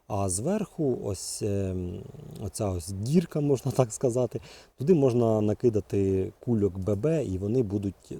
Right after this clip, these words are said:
ну, типу, самі заряджатись якось там в ствол. Е, я ж буду використовувати ковпачки Шершень нуль двадцять вісім, як я вже сказав.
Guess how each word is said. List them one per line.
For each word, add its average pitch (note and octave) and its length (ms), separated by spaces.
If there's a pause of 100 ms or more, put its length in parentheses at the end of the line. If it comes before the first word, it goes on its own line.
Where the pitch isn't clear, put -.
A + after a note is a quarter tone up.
(120)
ну, D3+ 120
типу, - 280
самі G2+ 280
заряджатись F#2 600
якось F#2 260
там F#2 140
в E2+ 60
ствол. F2+ 340 (520)
Е, F#2+ 120
я A#2+ 180
ж F#2 60
буду F#2+ 220
використовувати F#2+ 1040
ковпачки G2+ 640
Шершень F#2+ 440
нуль G2 80
двадцять F#2 300
вісім, G#3+ 240
як E3+ 140
я E3+ 60
вже D#3+ 120
сказав. D3 460